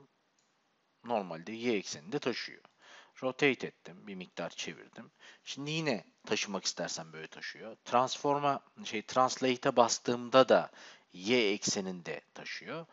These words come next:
Rotate'e bastığımda da y ekseni etrafında çevirmesine kilitleyebilirim. Yani şuna basıp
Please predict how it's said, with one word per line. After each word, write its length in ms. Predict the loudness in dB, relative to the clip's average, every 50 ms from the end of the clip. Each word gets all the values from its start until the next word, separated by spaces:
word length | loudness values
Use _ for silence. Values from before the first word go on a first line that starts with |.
| -20 -20 -20 -20 _ _
Rotate'e 460 | -4 -4 4 6 6 6 8 6 8 8
bastığımda 580 | 8 8 6 4 -2 -4 -8 -8 -8 -10 -10
da 180 | -8 -10 -12 -12 _ _ -20 -20 _ _ _ _
y 320 | -14 -6 0 2 4 4 2
ekseni 380 | 2 -2 -2 -2 -2 -4 -4
etrafında 680 | -6 -8 -10 -10 -6 -4 -4 -4 -6 -8 -14 -14 -12 -10
çevirmesine 560 | -8 -6 -6 -8 -8 -10 -12 -12 -12 -12 -12
kilitleyebilirim. 840 | -14 -14 -14 -16 -16 -16 -16 -14 -14 -14 -14 -16 -18 -18 -16 -12
Yani 200 | -10 -10 -8 -8
şuna 280 | -8 -8 -4 -2 -2 -2
basıp 240 | -2 -2 -4 -6